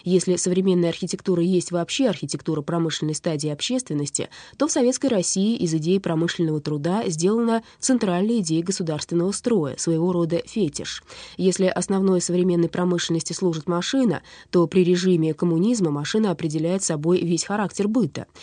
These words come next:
И если современная архитектура является повсеместно отражением этой комбинированной силы машинного производства,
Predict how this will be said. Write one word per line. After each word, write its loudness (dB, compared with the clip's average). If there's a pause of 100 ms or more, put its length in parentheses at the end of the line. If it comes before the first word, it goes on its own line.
(200)
И -2
если 4
современная 4
архитектура 0
является 0
повсеместно -2
отражением 0
этой -4
комбинированной 0
силы -2
машинного -2
производства, -4